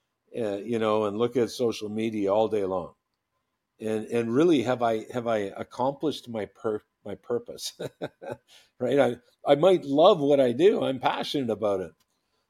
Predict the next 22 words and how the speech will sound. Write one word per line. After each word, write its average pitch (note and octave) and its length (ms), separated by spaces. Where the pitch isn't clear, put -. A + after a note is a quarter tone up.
And C#3+ 160
then D#3 300
the C3 100
high F#3 380
end D#3+ 400
of - 240
purpose A#2+ 560
and A2 180
the G2+ 80
high B2 300
end A2+ 260
of F#2+ 160
passion, A#2 680
David, C3+ 380
is G#2+ 160
what A2 200
we G#2+ 80
call G2 280
hungry. - 680
So - 200
we C#3 160
wanna C#3+ 480